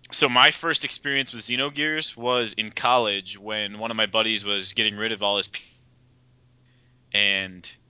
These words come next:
he dumped off a bag full of P S one games, and Xenogears was one of them, along with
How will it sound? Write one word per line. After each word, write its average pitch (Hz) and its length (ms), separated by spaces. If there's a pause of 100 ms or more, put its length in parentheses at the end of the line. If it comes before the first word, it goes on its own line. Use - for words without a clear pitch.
(920)
he 107 640
dumped 110 320
off 104 240
a 101 60
bag 107 400
full 110 200
of 98 80
P - 160
S 98 160
one 104 180
games, 92 360
and 90 140
Xenogears 101 520
was 90 140
one 101 140
of 82 100
them, 87 240 (680)
along 98 360
with 95 460